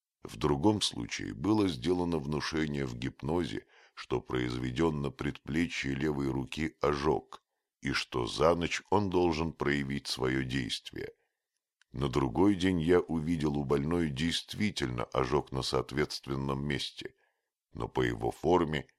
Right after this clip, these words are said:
нетрудно было догадаться, что больная произвела его искусственно. И действительно, больная тотчас же призналась,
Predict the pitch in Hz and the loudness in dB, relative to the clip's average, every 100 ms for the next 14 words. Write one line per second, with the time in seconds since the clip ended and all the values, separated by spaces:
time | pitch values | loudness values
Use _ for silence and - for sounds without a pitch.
0 | _ - 76 67 76 101 101 92 92 85 | _ -4 -2 0 -2 0 0 0 0 2
1 | 82 76 64 53 - - - - _ _ | 2 2 0 -2 -6 -10 -12 -12 _ _
2 | - - 69 57 62 57 82 87 80 71 | -12 -2 -2 0 -2 0 2 4 2 2
3 | 76 67 67 69 71 71 69 71 - 73 | 2 2 0 2 2 0 0 0 0 -4
4 | - - 73 62 - - - - - - | -4 -4 -6 -6 -6 -10 -12 -12 -18 -20
5 | _ _ _ _ _ _ _ _ - 78 | _ _ _ _ _ _ _ _ -6 -2
6 | 80 - - 95 - 55 - 50 50 _ | 0 -2 -2 -6 -4 -6 -8 -12 -14 _
7 | _ 57 65 60 67 80 80 - 73 - | _ 0 2 2 2 2 0 0 -2 -2
8 | - 69 62 67 - 73 69 87 67 50 | -2 0 -2 -4 -2 -4 -2 -2 -2 -4
9 | - - | -8 -12